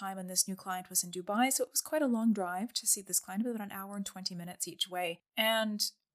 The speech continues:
I was talking about it, you know, with my coach and saying, "You know what, th-, this man seems keen to work with me and on, you know, voice work and these pieces." And I said, "But there's just something about it that isn't sitting right with me." And so my coach asked me what was going on. And,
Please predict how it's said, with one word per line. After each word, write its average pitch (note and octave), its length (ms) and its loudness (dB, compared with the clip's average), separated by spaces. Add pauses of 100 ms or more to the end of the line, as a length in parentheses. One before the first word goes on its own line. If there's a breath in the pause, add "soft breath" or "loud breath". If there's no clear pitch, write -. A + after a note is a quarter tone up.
(300)
I A3+ 140 -2
was A3 100 2
talking D#4+ 380 8
about A3+ 160 10
it, - 100 4 (180)
you G3+ 120 2
know, G3 80 -2
with G3+ 160 -6
my G3 100 0
coach G3 320 -2
and A#3 80 2
saying, A#3+ 220 8
"You C4+ 80 6
know D4 80 0
what, D4+ 140 -10
th-, C4+ 200 -16
this - 300 6
man G#3+ 320 4
seems G3+ 280 6
keen G#3+ 280 6
to G#3 80 4
work F#3 180 -6
with F3+ 140 -8
me A#3 200 6
and G3 280 4 (500 soft breath)
on, G3 280 -6 (180)
you G3+ 100 2
know, F3+ 120 -2
voice F3+ 360 4
work F#3 240 -6
and E3+ 160 -4 (120)
these F#3 180 4
pieces." G3 580 6
And G3+ 560 2 (480 soft breath)
I B3+ 40 -2
said, C#4 180 2
"But C#4+ 120 2
there's D4+ 200 2
just - 180 12
something F4 320 2
about G#3 240 6
it F3 120 -2
that F3+ 120 2
isn't F#3+ 300 -2 (220)
sitting F3+ 520 6 (160)
right F3+ 240 -8
with - 180 -10
me." - 220 -20 (320)
And G3 140 -8
so G3 80 0
my F3 80 -12
coach F3+ 240 -2
asked F3 240 0
me F#3 60 -10
what F#3 120 -12
was - 200 0
going F3+ 140 -8 (120)
on. G3+ 120 4
And, G3 160 -4